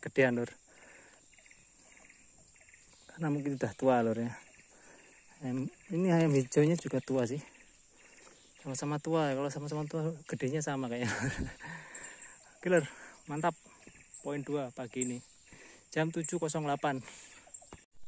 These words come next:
Kalau taji sama-sama samurai kali ini, Lur, ya. Yang pagi, eh, yang hijau tadi pagi juga sudah tua ini.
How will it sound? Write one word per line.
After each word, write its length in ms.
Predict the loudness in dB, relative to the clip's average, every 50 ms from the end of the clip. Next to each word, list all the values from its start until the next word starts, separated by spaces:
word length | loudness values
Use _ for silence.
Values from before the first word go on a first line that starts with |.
| -8 -10 -10 -10 -8
Kalau 240 | -8 -6 -4 -6
taji 800 | -4 -2 -2 -2 -2 -2 -2 -2 -2 0 0 0 -2 -2 -2 -4 -6 -10 -14 -20 -20 -20 -14
sama-sama 640 | -10 -6 -2 -2 0 0 0 0 0 0 0 0 0
samurai 480 | -2 -2 0 0 0 0 0 -2 0
kali 240 | -2 -2 -2 -2 -4
ini, 80 | -4 -4
Lur, 160 | -4 -6 -6
ya. 160 | -8 -10 -10 -12 -16 -14
Yang 320 | -10 -8 -8 -6 -6 -6 -8
pagi, 320 | -8 -12 -18 -18 -14 -10 -8 -6
eh, 140 | -6 -6 -6 -6
yang 160 | -4 -4 -4 -6
hijau 240 | -6 -6 -8 -6
tadi 160 | -6 -6 -8 -8
pagi 400 | -8 -8 -8 -10 -10 -12 -12 -12
juga 320 | -12 -12 -10 -8 -8 -8
sudah 280 | -8 -12 -12 -14 -14 -14
tua 240 | -12 -12 -12 -10 -10 -10 -10
ini. 160 | -10 -12 -12